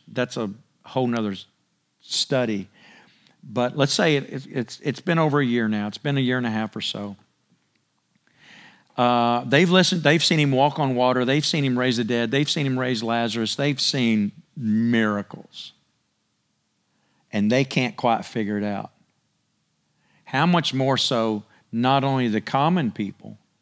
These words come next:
that are kinda on the outside looking in and they don't have all the details, and even more so the people that should have known, these religious leaders that should have known, but they were so caught up in their own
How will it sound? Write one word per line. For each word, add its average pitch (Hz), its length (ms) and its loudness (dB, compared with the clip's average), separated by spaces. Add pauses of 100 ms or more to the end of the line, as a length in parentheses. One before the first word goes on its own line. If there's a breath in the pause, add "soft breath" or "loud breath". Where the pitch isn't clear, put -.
(420)
that 120 100 0
are 117 80 0
kinda 135 280 0
on 123 200 0
the 120 120 2
outside 127 520 0
looking 131 340 0
in 123 220 0
and 117 100 0
they 123 80 0
don't 147 280 4
have 120 280 -2
all 110 160 2
the 101 100 -6
details, 95 680 -10 (1080 soft breath)
and 147 120 4
even 151 260 6
more 170 240 4
so 117 580 2 (300 soft breath)
the 123 100 2
people 131 760 0
that 135 240 0 (180 soft breath)
should - 600 4
have 135 260 4
known, 113 500 -2 (120)
these 123 320 -2
religious 135 520 0
leaders 113 340 -2
that 110 140 -2 (220 loud breath)
should 240 380 4
have 202 120 4
known, 127 500 0 (260 soft breath)
but 135 160 2
they 151 100 4
were 139 140 2
so 156 260 2
caught 147 320 4
up 139 180 2
in 127 120 2
their 120 180 0
own 147 460 2